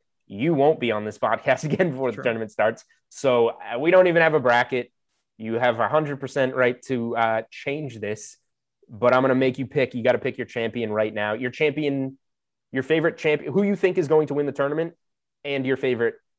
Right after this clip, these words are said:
Speaker 1: bet, which can be different given, given the odds.
Speaker 2: And they're, they're vastly different because I'm, I'm gonna cop out.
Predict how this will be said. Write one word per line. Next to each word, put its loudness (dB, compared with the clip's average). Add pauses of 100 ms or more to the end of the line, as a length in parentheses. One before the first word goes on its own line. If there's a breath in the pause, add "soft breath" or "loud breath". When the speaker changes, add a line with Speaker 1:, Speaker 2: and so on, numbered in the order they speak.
(140)
Speaker 1:
bet, -2
which -8
can -4
be -4
different -2
given, -8
given -8
the -6
odds. -14 (160)
Speaker 2:
And 0
they're, 2
they're 0
vastly 2
different -10
because -6
I'm, -4
I'm 0
gonna 0
cop 2
out. 2